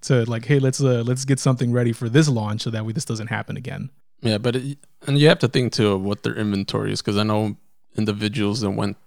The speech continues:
Speaker 2: to, physically to Micro Center
Speaker 1: Right. They
Speaker 2: talk,
Speaker 1: had
Speaker 2: talk
Speaker 1: actu-, they had actual inventory,
Speaker 2: Yeah.
Speaker 1: physical inventory.
Speaker 2: But their inventory was very low because I know a lot of them mentioned that speaking with the, uh, store people there, that they only had about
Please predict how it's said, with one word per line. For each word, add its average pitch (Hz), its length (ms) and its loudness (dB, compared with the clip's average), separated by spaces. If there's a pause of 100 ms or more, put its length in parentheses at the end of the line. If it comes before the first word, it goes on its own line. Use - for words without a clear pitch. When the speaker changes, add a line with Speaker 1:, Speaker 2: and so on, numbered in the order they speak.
(240)
Speaker 2:
to, - 240 -8
physically 117 560 0
to 104 500 -4 (380)
Micro 110 260 0
Center 98 460 -6 (160)
Speaker 1:
Right. 62 280 -6 (260)
They 131 140 6
Speaker 2:
talk, 117 220 4
Speaker 1:
had 123 80 0
Speaker 2:
talk 117 100 4
Speaker 1:
actu-, 131 140 -2
they 127 140 2
had 120 140 0
actual 113 380 -6
inventory, 110 460 -4
Speaker 2:
Yeah. 101 140 -4
Speaker 1:
physical 117 360 2
inventory. 104 540 -8
Speaker 2:
But 123 120 -2
their 123 120 -2
inventory 120 480 0
was 101 160 -4
very 101 240 -2
low 107 180 0
because - 260 -10
I 104 60 -4
know 101 300 -4 (240)
a 104 40 -4
lot 98 160 0
of 98 60 -4
them 98 140 -4
mentioned 101 360 -6
that 98 140 -6 (240)
speaking 110 400 -6
with 98 180 -8
the, 98 240 -6
uh, 107 240 -6
store 98 520 -4 (160)
people 107 260 -2
there, 101 320 -2 (300)
that - 100 -20
they 113 80 2
only 104 160 0
had 104 180 0
about 95 280 -4